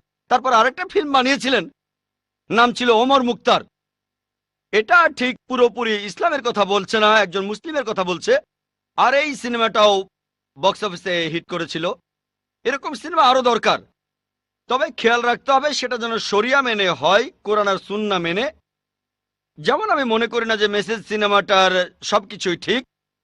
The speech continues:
সব মিলিয়ে সিনেমাটা ভালো, কিছু ভুল জিনিসও দেখানো হয়েছে, তবে সব মিলিয়ে সিনেমাটা ভালো, সামগ্রিকভাবে এটা ভালো। আমাদেরকে ইসলামিক শরিয়া মেনে এরকম সিনেমা বানাতে হবে, কোরআন আর হাদিসের বিরুদ্ধে যাব না,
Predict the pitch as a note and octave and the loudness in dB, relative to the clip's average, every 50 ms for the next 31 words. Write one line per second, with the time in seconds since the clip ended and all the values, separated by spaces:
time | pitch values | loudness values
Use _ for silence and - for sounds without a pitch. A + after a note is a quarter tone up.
0 | _ _ - - - F#3 F#3+ G3 F#3+ A3+ C4+ D4+ E4 E4 D#4+ A#3+ - C#4 C#4 C#4+ | _ _ -10 -6 -2 0 0 0 0 -4 -8 -6 -8 -8 -10 -10 -8 -8 -6 -4
1 | C#4 C#4 B3+ C4 A3+ F3+ F3+ G#3+ A#3 A3 G#3 - A#3 F#3 - C4 F#3 F#3 F#3+ G3 | -4 -4 -4 -4 -4 0 0 2 2 2 0 0 -6 -8 -8 -6 -2 -2 -2 -2
2 | E3 F#3+ A3 A3+ F3+ G4+ A4 F#4+ - G#3+ B3+ B3+ B3+ A#3 F#3+ G3 A3 A#3+ - - | -2 -4 -4 -4 -4 -6 -6 -6 -4 -4 -4 -2 -2 -2 2 2 2 2 2 2
3 | C4 G#3+ F#3+ - - G3+ F#3+ F3 - G#3 A3 A#3 C4+ E4 F4 G4+ G4+ A#4 - C#4 | 0 0 0 0 -4 -4 -4 -2 2 2 2 2 2 -4 -4 -4 -4 -4 -4 -4
4 | C4+ B3 A#3 B3 G#3+ G3 G3 A3 G#3+ D#3 - _ _ _ _ _ _ _ _ _ | -2 -2 0 0 0 2 2 2 2 0 -4 _ _ _ _ _ _ _ _ _
5 | _ _ _ _ _ - - F3+ G3 A3+ A#3+ G#3+ D4 C#4+ D#4+ C4 A#3+ A3+ G#3 A3 | _ _ _ _ _ -6 -4 -2 -2 -2 -4 -6 -8 -6 -2 0 0 0 0 0
6 | G3+ C#3 C3+ G#2 F2 _ _ _ _ _ _ _ _ _ _ _ _ _ _ _ | -2 -4 -4 -6 -8 _ _ _ _ _ _ _ _ _ _ _ _ _ _ _
7 | _ _ _ _ - - E3+ A3 C4 D4+ E4+ E4 C#4+ C4+ B3 F#3+ - - B3+ C#4+ | _ _ _ _ -4 0 0 0 0 -2 -4 -6 -6 -6 -6 -6 -6 -2 -2 -2
8 | D#4 D#4+ E4 - - - A#3 A3+ A3+ A#3 A3+ A3 G#3+ G3+ F#3+ F#3+ F#3+ G#3+ B3 D4+ | -2 -2 -8 -8 -2 0 2 2 4 4 4 4 4 4 2 2 2 2 -2 -2
9 | F4 D#4 A#3 A3+ A#3 A3+ A#3 A3+ A3 - - G#3+ G#3+ G#3 G3 F#3 D#3+ D#3+ D#3+ E3+ | -2 0 0 0 0 -2 -6 -8 -8 -10 -8 -4 -2 0 0 0 0 0 0 0
10 | F3+ F3+ F#3 F3 D#3 - B2+ D#3 D#3 E3+ C#3+ C#3+ _ _ _ _ _ _ - G3 | -2 -4 -2 -4 -4 -2 -2 -2 -2 -2 -4 -4 _ _ _ _ _ _ -2 0
11 | A3 B3 C#4 - - C#4 B3+ G3+ F3+ G3 G3 G3 - G#3 F#3+ F3 G#3+ A#3+ B3 F#3+ | 2 4 4 2 2 2 0 0 0 -2 -2 -2 -4 -4 -4 -4 -6 -6 -4 -2
12 | A#3 G#3+ F3+ D#3+ C3+ C3+ B2 E2 | -2 0 0 -2 -2 -4 -10 -12